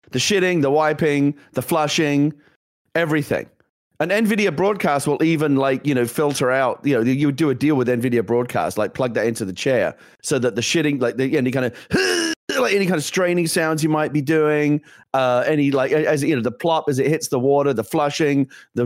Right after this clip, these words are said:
the wiping, the whole thing, like, it's all filtered out through, uh, GeForce technology.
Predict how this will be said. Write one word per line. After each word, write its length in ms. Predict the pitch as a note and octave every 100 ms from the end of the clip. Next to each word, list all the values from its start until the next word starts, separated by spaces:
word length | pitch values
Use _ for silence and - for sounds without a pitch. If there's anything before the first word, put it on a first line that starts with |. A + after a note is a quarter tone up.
| A#2
the 100 | B2
wiping, 600 | A2+ D3 D3 D3 D3 C#3
the 140 | C#3+ C#3+
whole 180 | F3+
thing, 200 | D3 F3
like, 180 | C3 B2+
it's 120 | C3
all 140 | D#3+ C#3+
filtered 480 | - D3+ C#3 C3 A2+
out 340 | B2 D3 -
through, 360 | C#3 B2 A#2+ A#2+
uh, 180 | A#2
GeForce 480 | A2+ C3+ B2 C3+ C3
technology. 720 | C3+ G#2 A#2 B2+ C#3+ F3 G#3+